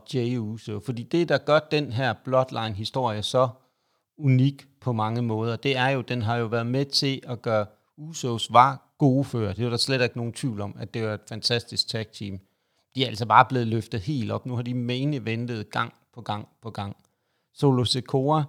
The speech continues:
fra at blive, komme ind fra, øh, til Clash at the Castle, har været rundt nede på N X T og rodet lidt rundt og ikke rigtig kunne finde sine ben.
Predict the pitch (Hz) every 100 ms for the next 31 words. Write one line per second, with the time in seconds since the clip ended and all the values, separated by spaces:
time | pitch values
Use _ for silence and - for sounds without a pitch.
0 | _ _ _ - 135 135 - 117 110 104
1 | _ - 120 110 110 131 117 139 139 -
2 | _ - 117 110 - 107 107 104 98 127
3 | 123 123 110 113 - 117 127 127 107 107
4 | 110 101 123 120 120 123 123 113 107 110
5 | - - 131 123 104 110 110 120 123 120
6 | 117 110 117 - 120 113 - 107 120 120
7 | - 110 98 123 101